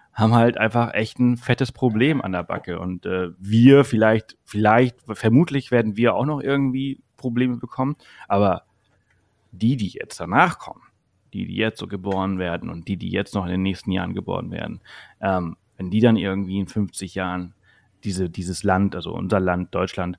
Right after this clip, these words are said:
oder halt die Welt, äh, erleben, das wird eine ganz andere sein. Und ey, he-, heute ist der erste April, heute sind über dreißig, also gestern war ich Fahrradfahren, es sind über dreißig Grad auf Mallorca, zweiunddreißig Grad waren's gestern.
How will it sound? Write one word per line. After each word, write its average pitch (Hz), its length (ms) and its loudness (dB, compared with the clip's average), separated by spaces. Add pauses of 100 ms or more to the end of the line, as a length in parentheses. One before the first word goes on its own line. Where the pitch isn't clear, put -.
(360)
oder 98 240 -2
halt 87 320 -6
die 90 200 -6
Welt, 98 440 0
äh, 92 260 -6
erleben, 95 480 -4 (220)
das - 120 -12
wird 98 100 -4
eine 92 100 -4
ganz 104 180 0
andere 92 340 -2
sein. 82 220 -6
Und 85 300 -12
ey, 90 200 -4 (640)
he-, - 300 -16
heute 110 320 0
ist 101 160 -6
der 95 80 0
erste 110 320 2
April, 117 480 0 (340)
heute 113 260 4
sind 95 260 -4
über 107 300 0
dreißig, 101 380 0
also 98 160 -4 (200)
gestern 117 340 0
war 95 80 -4
ich 95 80 -8
Fahrradfahren, 120 480 -4
es - 80 -12
sind - 120 -14
über 107 200 -4
dreißig 113 600 -2
Grad 117 420 -4
auf 104 200 -8
Mallorca, 104 520 -6
zweiunddreißig 107 580 -6
Grad 104 240 -8
waren's - 220 -10
gestern. 90 340 -12